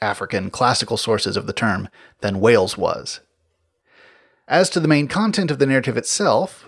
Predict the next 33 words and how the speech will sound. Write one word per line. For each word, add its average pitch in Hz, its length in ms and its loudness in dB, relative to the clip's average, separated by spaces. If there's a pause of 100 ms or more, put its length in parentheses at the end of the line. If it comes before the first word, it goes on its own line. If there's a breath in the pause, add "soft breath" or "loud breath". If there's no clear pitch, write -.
(120)
uh, 131 200 4
the 135 120 0
fishing 175 480 0
with 139 160 2
leashed 143 320 -2
cormorants 175 600 0
is 120 160 -4
a 123 60 0
real 202 300 4
practice 190 540 -2
that - 180 0
still 151 240 0
exists. - 680 -4
Uh, 107 180 0
you 113 120 -6
can 110 160 -4
watch 117 280 0
it 165 80 -2
on 165 120 0
YouTube. 160 400 -4 (340)
And 117 180 -2
while 127 240 6
paper 170 320 2
money 139 380 0 (320 soft breath)
was 214 320 2
a 208 60 4
kind 196 260 2
of 117 100 2
marvel 135 480 4
to 117 100 -8
the 120 120 -2
medieval 117 320 -2
traveler, 151 580 0